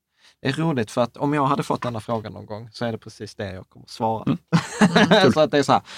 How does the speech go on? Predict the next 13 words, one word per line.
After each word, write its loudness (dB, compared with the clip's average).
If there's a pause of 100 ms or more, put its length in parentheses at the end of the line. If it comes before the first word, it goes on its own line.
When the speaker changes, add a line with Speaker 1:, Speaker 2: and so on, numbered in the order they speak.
(260)
Speaker 1:
blir, 0
det -2
blir -2
så -6
här, -10 (200)
great 0
minds 0
think -2
alike. 0 (200)
Speaker 2:
Mm. 4
Speaker 1:
<laughs> 0 (840)
Eh, 4
bra. 2